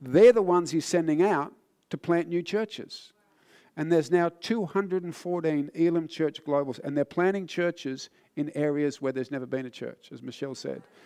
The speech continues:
So it's a tremendous work. You know, often people think like, "Oh, Elim Church, a small church in West Gosford." Yeah. <laughs> Uh, it's not.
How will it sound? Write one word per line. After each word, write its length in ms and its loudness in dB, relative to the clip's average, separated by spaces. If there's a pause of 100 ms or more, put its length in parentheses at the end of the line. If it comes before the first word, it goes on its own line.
(280)
So 180 4
it's 240 -2
a 80 2
tremendous 880 -4
work. 340 -4
You 60 2
know, 140 2
often 440 -8
people 220 -2
think 220 -2
like, 220 -2
"Oh, 260 -4 (280)
Elim 300 2
Church, 240 -4
a 60 -10
small 280 -6
church 280 -6
in 80 -4
West 180 -6
Gosford." 460 -8 (360)
Yeah. 260 0 (760)
<laughs> 100 4 (1300)
Uh, 380 0 (1200)
it's 200 -2
not. 320 4